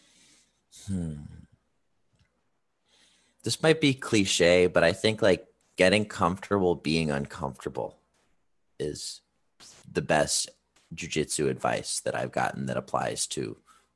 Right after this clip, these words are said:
like, all of li-, like, whether it's jiu-jitsu, whether it's learning, whether it's competing, whatever you're doing, if you can de-, develop the ability to be comfortable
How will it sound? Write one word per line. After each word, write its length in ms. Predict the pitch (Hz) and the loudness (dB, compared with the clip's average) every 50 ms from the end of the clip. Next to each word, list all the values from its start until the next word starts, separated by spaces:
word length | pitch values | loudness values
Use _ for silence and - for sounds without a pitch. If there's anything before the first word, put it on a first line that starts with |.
| _ _ _ _ - | _ _ _ _ -2
like, 240 | 73 67 - - - _ _ _ _ _ - | -2 -2 -2 -4 -10 _ _ _ _ _ 0
all 280 | - 95 101 101 98 92 | 4 6 8 8 8 6
of 160 | 87 80 78 | 4 4 2
li-, 120 | 76 73 - - | 0 0 2 2
like, 160 | 85 82 - | -2 2 4
whether 240 | 92 87 85 82 80 | 4 4 4 4 2
it's 180 | 78 - - | 2 -2 -4
jiu-jitsu, 680 | - - 82 78 82 98 98 95 - - 92 90 90 90 - _ - - - _ - | -6 -6 -10 -4 0 0 0 0 -2 -2 0 0 0 -2 -6 _ -20 -20 -20 _ -2
whether 220 | 80 80 82 78 | 2 2 4 2
it's 160 | 76 - - | 2 0 0
learning, 480 | 78 85 90 87 87 87 85 80 78 85 92 | 0 2 2 2 2 2 0 0 -2 -4 -2
whether 200 | 90 82 73 76 | -4 0 2 2
it's 160 | 76 - - | 2 2 -2
competing, 720 | - - 80 76 - 87 85 80 80 78 78 76 78 82 - _ _ _ _ _ _ _ _ _ _ _ _ _ _ _ _ _ - - _ - | -8 -8 -10 -8 -4 -2 0 2 2 0 0 -2 -4 -8 -12 _ _ _ _ _ _ _ _ _ _ _ _ _ _ _ _ _ -20 -20 _ 2
whatever 300 | 87 87 82 82 80 80 | 2 4 4 4 4 2
you're 120 | 82 82 78 | 0 -2 -2
doing, 320 | 78 78 78 80 78 55 | 0 0 0 0 0 -2
if 160 | - - - | -4 -6 -4
you 120 | 90 92 90 | -4 -4 -4
can 460 | - - 104 90 85 85 87 82 - - | 0 0 2 2 2 -2 -6 -12 -10 -6
de-, 120 | - 92 - - | -6 -6 -6 -6
develop 500 | 87 73 85 85 87 82 - - _ - | -2 2 4 4 4 4 2 -2 _ -4
the 140 | - 85 82 | 0 0 0
ability 500 | 78 69 76 78 78 85 85 98 104 113 | 0 2 2 4 4 4 2 0 -4 -6
to 140 | - - - | -8 -12 -14
be 240 | - - - 87 80 | -12 -8 -6 -6 -6
comfortable 760 | - - - 78 82 - - 98 90 85 92 90 92 - _ | -6 -2 -2 -2 -2 -2 -4 -6 -2 0 0 0 0 -4 _